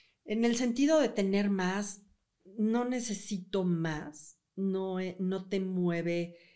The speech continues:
el, el decir cuánto más quiero y con cuánto estoy satisfecho.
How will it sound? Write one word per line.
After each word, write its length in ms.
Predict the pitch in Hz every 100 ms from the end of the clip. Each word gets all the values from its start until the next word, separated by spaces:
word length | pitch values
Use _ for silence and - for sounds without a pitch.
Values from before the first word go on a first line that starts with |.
| _
el, 840 | - 160 151 147 147 147 139 139 - _
el 200 | - 160
decir 540 | 160 160 170 165 170 - - - - -
cuánto 460 | 226 233 220 220
más 400 | 214 196 190 190
quiero 240 | - 175 180
y 80 | 175
con 240 | 156 156
cuánto 320 | 175 175 180
estoy 200 | 175 165
satisfecho. 580 | 151 160 - - 208 143